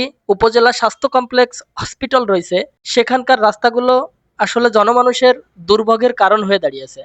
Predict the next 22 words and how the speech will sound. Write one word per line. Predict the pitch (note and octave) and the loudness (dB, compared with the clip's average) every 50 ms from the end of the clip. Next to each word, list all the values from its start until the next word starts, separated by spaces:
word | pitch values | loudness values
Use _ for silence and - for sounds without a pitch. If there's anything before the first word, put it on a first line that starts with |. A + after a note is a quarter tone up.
| _ _ | _ _
তো | - F#3+ G3+ G3+ - - - - | 0 0 0 0 -2 -6 0 0
সংশ্লিষ্ট | A3+ A#3 A3+ - - C#4 C#4 - - - C#4+ C#4 C#4 C#4 C#4 _ _ _ | 0 0 0 -6 -8 -6 -6 -6 -2 2 4 4 4 2 0 _ _ _
কর্তৃপক্ষের | - A3+ A3 - C4 B3 - C4 B3+ C4 - C#4 C4 C4 - - | -2 -2 -2 -2 -6 0 0 0 0 0 -2 -2 -2 0 2 2
কারো | A3 A3 A#3 | 2 2 2
নিকট | A#3 A3 A3 - A#3+ A3+ G#3+ | 0 0 0 0 -2 -2 -2
যদি | A#3+ A#3+ A3 G3+ | -6 -18 -14 -8
ভিডিওটি | G3 G#3 G3 - A#3 A3+ - A#3+ _ - | -8 -8 -2 0 0 0 0 -2 _ 2
পৌঁছায়, | F#3+ F#3 G3+ - - F3 C#3 D3 F3+ _ _ - | 2 2 2 2 0 -2 -2 -4 -8 _ _ 0
তাদের | G3 F#3+ F#3 A3 | 0 2 0 0
কাছে | A3 - A3+ - B3+ A#3+ - - F#3+ | -2 -2 -2 0 0 0 0 0 0
অনুরোধ | G3 G#3 A3+ A#3+ _ _ - | 0 0 0 -2 _ _ -4
থাকবে | A3+ G#3 F3+ E3 D#3+ E3+ F#3+ _ _ - F#3+ | -4 -4 -4 -2 -2 -2 -2 _ _ 0 0
রাস্তার | G3 G3 - _ - A#3 A#3 A3+ A#3 - - | 0 0 -2 _ 2 2 2 2 0 -2 -2
সংস্কার | A3+ A3+ A#3 - - C4+ B3+ B3+ | -2 -2 -2 -4 0 -2 0 0
কাজে | - B3+ A#3+ G#3+ G3+ G#3 G#3+ _ _ _ _ F3 | 0 -2 0 0 -2 -2 -4 _ _ _ _ -10
দৃষ্টি | - G3 F#3+ - - A3 | -6 -6 -6 -6 -6 -6
দেওয়ার | G3+ F3+ F3 D#3+ D3+ C#3 | -2 0 0 0 0 -2
জন্য, | D3 C3+ C3 B2+ B2+ B2+ _ _ _ D#3+ | -8 -12 -12 -12 -20 -20 _ _ _ -2
জনমানুষের | D#3+ F#3 G3 G#3+ A3 A3+ A3+ A#3 A3 - G#3 F3+ G3 - - _ - E3+ | 0 0 0 2 0 0 0 0 -2 0 0 -2 -2 -2 -8 _ -8 0
দুর্ভোগ | E3+ F#3+ G3+ G#3 F#3 G#3 G#3+ A3+ A3 _ | 2 2 2 2 0 0 0 0 -2 _
কমানোর | - F#3 E3+ E3+ F3 F3+ F3 D3+ D3+ | -2 -2 0 0 0 -2 -2 -6 -6
জন্য। | D3 C3 B2 | -10 -10 -12